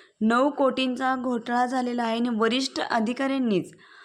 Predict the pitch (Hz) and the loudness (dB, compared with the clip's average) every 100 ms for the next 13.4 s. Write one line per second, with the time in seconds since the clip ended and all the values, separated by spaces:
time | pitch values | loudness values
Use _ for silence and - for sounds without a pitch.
0 | - _ 214 220 233 240 240 226 247 254 | -20 _ -2 0 0 2 2 0 -2 0
1 | 262 262 254 233 233 233 240 240 247 226 | 2 2 0 0 0 -2 -4 -2 -4 -2
2 | 247 233 240 220 214 220 240 226 220 233 | -2 0 -2 0 -2 -2 -2 -2 -2 -2
3 | 233 220 - 269 254 240 240 240 233 240 | -4 -4 -4 -2 -2 -2 -2 -2 -2 0
4 | 233 233 233 240 240 220 240 226 233 220 | 0 0 -2 -2 -2 -2 -2 -2 -4 -2
5 | 220 226 220 233 240 247 254 226 226 226 | -2 -2 -2 -6 -4 -6 -4 -4 -2 -4
6 | 220 214 196 170 - - - - - _ | -4 -4 -2 -2 -6 -20 -20 -20 -20 _
7 | - 214 208 247 247 269 269 240 240 240 | 0 0 2 0 0 0 -2 0 0 0
8 | 240 247 262 254 226 226 220 226 226 233 | 0 2 2 0 0 0 -2 -2 -2 -2
9 | 226 226 226 226 226 220 220 240 233 214 | -2 -4 -4 -2 -2 0 -2 -2 -2 -2
10 | 214 214 214 233 214 214 208 208 208 214 | -2 -4 -2 -4 -2 -2 -2 -2 0 -2
11 | 247 - - - - - - _ - 240 | -4 -12 -20 -20 -20 -20 -20 _ -4 0
12 | 269 277 285 294 302 294 269 285 277 277 | 0 2 0 2 0 2 2 -2 -2 -2
13 | - 262 247 262 | -2 -2 -2 -6